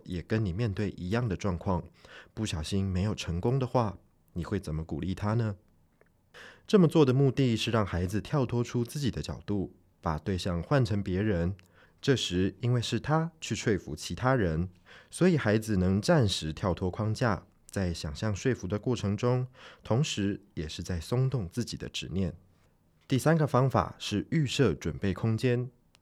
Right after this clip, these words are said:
当孩子停留在失败的想象空间里时，常常会越想越担心，然后就越拖延，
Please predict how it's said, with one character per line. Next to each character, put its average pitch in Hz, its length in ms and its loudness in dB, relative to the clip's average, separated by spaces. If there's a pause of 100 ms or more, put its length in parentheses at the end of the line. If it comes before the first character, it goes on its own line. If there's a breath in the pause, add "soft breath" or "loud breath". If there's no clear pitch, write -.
当 92 160 0
孩 82 220 -6
子 90 240 -2
停 87 220 -4
留 87 120 0
在 98 200 0
失 131 220 0
败 131 180 2
的 98 60 -2
想 82 240 -2
象 107 180 -2
空 135 180 0
间 143 200 4
里 95 80 0
时， 82 440 -4 (340 loud breath)
常 82 180 -6
常 90 160 -4
会 98 300 0
越 117 260 4
想 76 360 -6
越 92 140 -4
担 98 220 -4
心， 110 360 -4 (260)
然 80 160 -4
后 90 160 -2
就 87 280 -2
越 120 180 0
拖 95 260 -2
延， 82 360 -4